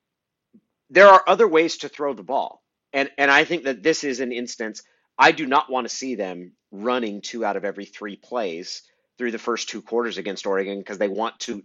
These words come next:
to stall the pass rush and beat 'em back. They, they've gotta do things to be aggressive because you're not gonna be able to beat Oregon the same way you beat Stanford with some sort of war of attrition because Oregon has too much firepower.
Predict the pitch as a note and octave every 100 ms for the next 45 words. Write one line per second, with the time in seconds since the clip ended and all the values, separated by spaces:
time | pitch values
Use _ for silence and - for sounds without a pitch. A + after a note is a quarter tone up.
0 | - A2 - A#2 A#2 G#2+ G2+ - A2 -
1 | F#2 D#2 F#2 F2+ - A2+ G#2 F2+ A2 F2+
2 | - - _ _ _ _ _ _ A#2+ -
3 | A2+ E3 - A2 C#3+ D3 F3+ B2+ - D3
4 | - A#2 A2+ - G#2+ A#2 A#2 C#3 G3 -
5 | - _ _ _ - B2 C3 A#2+ A#2 -
6 | - _ _ _ C3 C3+ F3 F#3+ D#3+ D3
7 | C#3+ A#2 C#3+ C3 A#2 - - A2 A2 _
8 | _ _ _ _ - F#3 C#3+ G#2+ A2 G#2
9 | A#2+ A#2+ A#2+ A#2 A2 A#2+ - - A2+ F3+
10 | A2 G2 G#2+ - B2 - C3 G#2 F#2 F2+
11 | A#2 B2+ A#2 G#2+ - D#3 - F2+ G2 -
12 | A2+ - - _ - D3 D#3 E3 C3+ C3+
13 | - B2 A#2+ - C3+ D3 B2 D2 - -